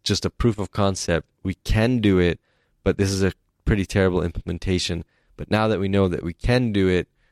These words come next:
let's see, let's see how we can get this better and actually make it useful."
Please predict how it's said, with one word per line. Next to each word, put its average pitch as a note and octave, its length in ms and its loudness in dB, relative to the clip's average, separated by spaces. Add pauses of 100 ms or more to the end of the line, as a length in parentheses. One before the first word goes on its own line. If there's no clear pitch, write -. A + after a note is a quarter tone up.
(140)
let's G2 240 0
see, F#2+ 480 0 (100)
let's G2 180 0
see G2 180 -2
how F#2 200 2
we F2 100 0
can F#2 140 -8
get F2 220 -4
this E2+ 180 -6
better F#2 360 2
and E2+ 160 -2
actually F2 340 -4
make E2+ 220 -4
it - 120 -12
useful." - 440 -6